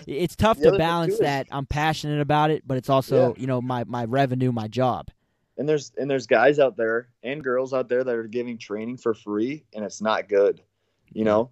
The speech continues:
Speaker 2: And these kids are like, "Well, I'm gonna probably," or these parents will say, "Oh, I'm gonna go here." And it's like, you get what you pay for,
Speaker 1: Mm-hmm.
Speaker 2: you know?
Speaker 1: Yep.
Speaker 2: I was, uh, I was reading this book, and it said,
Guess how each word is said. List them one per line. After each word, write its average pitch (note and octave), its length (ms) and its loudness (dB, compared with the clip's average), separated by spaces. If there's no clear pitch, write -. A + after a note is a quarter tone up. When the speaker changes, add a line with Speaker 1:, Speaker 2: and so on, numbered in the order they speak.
Speaker 2:
And A2+ 580 0
these A#2+ 220 -6
kids B2+ 260 4
are A2+ 40 6
like, G#2+ 200 4
"Well, A2+ 400 2
I'm A2+ 200 -8
gonna B2 160 -6
probably," A2+ 360 -2
or - 20 -6
these G#2+ 160 -10
parents C3 300 -8
will A2 80 -20
say, G#2 160 0
"Oh, G#2 120 -2
I'm A#2 80 -4
gonna A2+ 140 -4
go G#2 160 0
here." A2+ 320 0
And G#2 100 -2
it's G2 140 -14
like, G2 220 0
you G2+ 80 -12
get A2+ 180 0
what A2 180 -2
you - 80 -18
pay A2+ 180 -2
for, F2 360 -6
Speaker 1:
Mm-hmm. A2 140 -10
Speaker 2:
you A2 60 -2
know? G2+ 240 -4
Speaker 1:
Yep. A2+ 160 -2
Speaker 2:
I B2 100 10
was, B2+ 300 2
uh, G#2+ 320 2
I A2+ 140 -2
was A2+ 160 -8
reading C3+ 160 -4
this A#2 160 -8
book, B2 400 4
and G#2+ 300 -4
it F#2+ 120 -8
said, A2 460 2